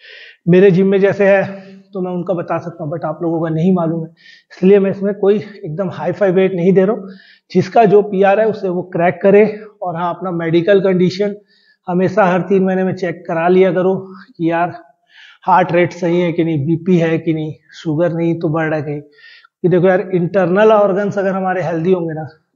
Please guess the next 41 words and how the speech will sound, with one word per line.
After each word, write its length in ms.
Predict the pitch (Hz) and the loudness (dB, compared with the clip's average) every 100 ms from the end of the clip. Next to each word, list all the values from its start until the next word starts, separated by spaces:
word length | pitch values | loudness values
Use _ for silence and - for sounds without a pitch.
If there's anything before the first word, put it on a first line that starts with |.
| - | -6
तभी 200 | 180 185 | 0 2
हमारे 400 | 185 175 185 196 - _ _ _ _ _ - | 2 0 -4 -6 -12 _ _ _ _ _ -2
outer 380 | 180 170 208 196 | 2 4 4 4
organs 500 | 180 160 175 - - - _ _ _ _ _ | 2 -2 -6 -10 -16 -20 _ _ _ _ _
अपना 200 | 165 170 | -14 -8
result 340 | 156 143 156 139 | -4 -4 -2 -4
दिखाएंगे। 320 | 131 131 123 | -4 -8 -12
क्योंकि 1120 | - _ _ _ _ _ _ _ 139 156 160 | -18 _ _ _ _ _ _ _ -6 -4 -2
internally 500 | 170 160 170 185 214 | -2 0 2 4 6
अगर 180 | 208 208 | 4 0
आप 160 | 196 - | -2 -8
healthy 260 | 180 160 185 | -6 -2 -2
नहीं 320 | 165 180 170 | -2 -4 -6
हो 180 | 135 - - _ _ _ _ 196 | -8 -16 -20 _ _ _ _ 0
तो 60 | |
यार 160 | 196 185 | 2 4
outer 340 | 175 165 196 | 2 0 -2
आप 140 | 175 - | -2 -6
कितना 240 | 165 202 | -4 0
भी 100 | 180 | 2
अच्छा 300 | 175 - 175 151 - | 2 0 -4 -4 -6
workout 380 | 165 156 175 165 | -8 -6 -6 -6
करो, 200 | 170 165 | -6 -6
result 300 | 151 139 139 | -6 -6 -6
नहीं 180 | 135 127 | -8 -10
है। 80 | 131 | -16
इसलिए 300 | - 190 220 | -2 2 2
internal 600 | 208 180 165 175 165 185 | 0 -8 -6 -4 -4 -2
और 160 | 175 | -2
outer 340 | 160 156 190 185 | -2 -2 -2 -2
आप 160 | 165 180 | -4 -4
लोगों 200 | 156 160 | -4 -4
को 260 | 202 208 - - - _ - | -4 -6 -8 -20 -20 _ -2
खुद 220 | 190 196 | 2 4
से 140 | 190 233 | 4 2
अपने 200 | 202 180 | 2 -4
आप 140 | 175 170 | -6 -10
को 60 | |
fit 240 | - 180 156 | -10 -10 -10
रखना 260 | 131 | -14
है। 60 | 139 | -14